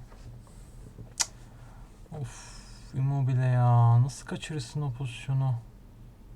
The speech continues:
Şimdi o pozisyon yüzünden maçı kaybedersek harbiden hiç sinirlenirim yani. Of. Bir penaltı yüzünden kaybediyoruz ya. Olacak iş değil ya.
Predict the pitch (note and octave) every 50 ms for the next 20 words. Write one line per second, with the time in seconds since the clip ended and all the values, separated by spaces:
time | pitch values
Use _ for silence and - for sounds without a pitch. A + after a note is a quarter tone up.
0 | - - - - - - - - - - - - - - - - - - - B2
1 | A#2+ B2 C3 C3+ D3+ D3+ - - D3 C#3 A#2 - - D#3 D#3+ D#3+ D#3 D3 C#3 C#3+
2 | C#3+ C#3+ C#3+ D3 D3+ D3 D3 C#3+ C3 A#2 A#2+ - - C#3+ C#3 C#3 C#3 C#3+ C#3 C3+
3 | B2 A#2 - - C3 A#2 - A#2+ - - - - - - - - - - - -
4 | - - - A#2+ A#2+ B2 A#2+ A#2+ A#2+ A#2+ B2 C3 C3 C3 - - - - - -
5 | - - - - - - - - - - C#3+ - - - - - - - - A#2
6 | A#2 A#2 A2 A2 A2+ A#2 A#2 A#2 A2 F#2+ F#2 F#2 F#2 F2+ F2+ F2+ F#2 A2+ A#2 -
7 | - - - - - - - - - - - - - - - - - - - -
8 | - - - - - - - - - B2 A2+ A2 - - - - - - - -
9 | - - - - - - - - - - - - - - A2+ A#2 - - C3 C3
10 | C3 B2+ B2 A#2+ A#2 A#2 A#2 - B2 A#2+ A#2 A2+ G#2 - - A#2 A2+ A2 A2 A2+
11 | A#2+ C3 C3+ C3 B2 A#2 - - - - - - - - - - - - - -
12 | - - - - - - - - A#2 A#2+ A#2+ A#2 A2+ G#2+ G#2 G2+ G2 F#2+ F#2 F#2
13 | F#2+ F#2+ F#2+ F#2+ G2 G2 G2+ A2+ - A#2 A2+ A#2 - - - - - - G2 F#2+
14 | F#2 F#2 F#2 F#2 F#2 F#2